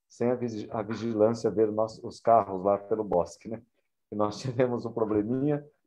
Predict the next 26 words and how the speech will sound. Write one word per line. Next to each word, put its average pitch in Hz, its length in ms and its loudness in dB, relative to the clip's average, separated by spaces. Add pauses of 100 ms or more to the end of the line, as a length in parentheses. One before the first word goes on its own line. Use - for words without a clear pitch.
foi 113 100 4
preciso 113 360 -6
fechar 104 500 0
tudo 104 200 -2
aqui 98 240 -4
no 107 120 -4
início 104 240 -6
da 95 100 -6
pandemia, 95 460 -4
foi 117 100 0
muito 160 260 -4
triste, 139 640 -6 (720)
mas 110 880 0
sempre 110 800 -2 (380)
demos 131 340 2
um 120 220 0
jeito 127 380 2
de 101 280 -6 (400)
atender, 117 720 4
de 117 100 -6
não 117 140 -2
desamparar 104 600 -2
as 98 100 -6
pessoas, 110 600 -4
de 104 80 -14
permitir 113 760 -4